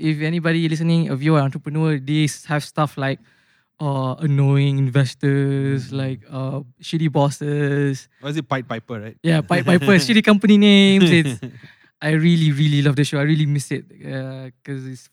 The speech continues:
Speaker 1: finished now.
Speaker 2: Yeah.
Speaker 1: So it's just eight seasons, ah.
Speaker 2: Think so, maybe around there.
Speaker 1: Yeah, so I highly recommend that.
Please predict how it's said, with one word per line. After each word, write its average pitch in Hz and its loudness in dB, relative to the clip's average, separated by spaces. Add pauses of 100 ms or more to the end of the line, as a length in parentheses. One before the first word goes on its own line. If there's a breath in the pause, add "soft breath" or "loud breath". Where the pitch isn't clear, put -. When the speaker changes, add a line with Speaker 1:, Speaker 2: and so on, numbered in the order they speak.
Speaker 1:
finished 139 -6
now. 135 -8 (280)
Speaker 2:
Yeah. - -20
Speaker 1:
So 143 -6
it's 139 -6
just 175 -4
eight 190 -6
seasons, 202 0
ah. 131 -14 (560)
Speaker 2:
Think 240 -10
so, 98 -12
maybe 107 -16
around 117 -12
there. 98 -18
Speaker 1:
Yeah, 156 2
so 147 -8
I 147 -2
highly 160 -6
recommend 151 -6
that. 185 -4